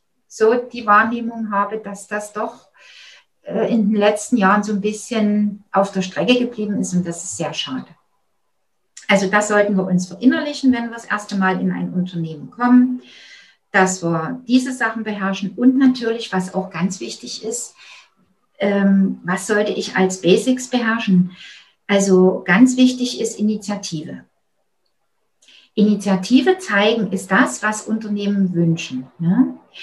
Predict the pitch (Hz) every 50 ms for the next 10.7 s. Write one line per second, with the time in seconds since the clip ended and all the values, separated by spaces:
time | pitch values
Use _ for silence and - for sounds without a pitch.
0 | - - - 220 247 254 254 - - 214 226 254 349 320 262 269 254 254 247 -
1 | - 214 - 208 208 208 196 180 185 - - 214 220 240 285 277 277 294 - -
2 | - - - 302 302 339 339 339 - 190 202 214 240 254 240 196 202 196 220 -
3 | - 247 220 220 220 220 - - - 190 190 196 226 226 226 233 - - 180 180
4 | 208 214 220 - - 202 190 185 175 139 127 - - _ _ _ - - - -
5 | - 254 - - 202 190 - - - 160 - - - - _ _ - - - -
6 | - - _ _ _ _ _ _ _ _ - 196 - - 196 185 - - - 214
7 | 269 349 415 415 415 403 - 370 349 - 277 285 285 285 269 254 240 240 240 254
8 | 247 - 208 196 196 196 180 - - 170 - - 165 165 165 - - 185 180 185
9 | 185 185 - - - 262 262 247 247 - - - - - _ _ _ 220 - -
10 | 226 - 226 220 208 202 190 180 190 254 254 - -